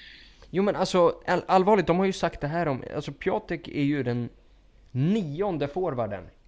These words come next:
i sträck som de säger det här om. Alltså, deras inlärningskurva är ju som en horisont.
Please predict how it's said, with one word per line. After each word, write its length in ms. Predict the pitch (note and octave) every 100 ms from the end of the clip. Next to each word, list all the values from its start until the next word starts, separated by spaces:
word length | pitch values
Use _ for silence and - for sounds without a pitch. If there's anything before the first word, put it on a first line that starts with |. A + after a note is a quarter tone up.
| -
i 120 | - D#3
sträck 440 | - E3 B2+ -
som 180 | - A#2+
de 120 | A2
säger 320 | - E3 A#2+
det 60 | G2+
här 220 | G#2 F#2+
om. 100 | - - - - - - _ - _ - -
Alltså, 500 | C#3+ C#3 - C3+ C3 - - - - _ - _ _
deras 360 | C3 E3 D#3+ C#3
inlärningskurva 1200 | G3+ F3 D3 C#3+ C3+ C3 - - A3 G3+ C3+ A#2
är 40 |
ju 160 | A#2+ B2+
som 140 | B2
en 60 | A#2
horisont. 800 | A#2+ B2 A#2+ - - A#2 F#2 -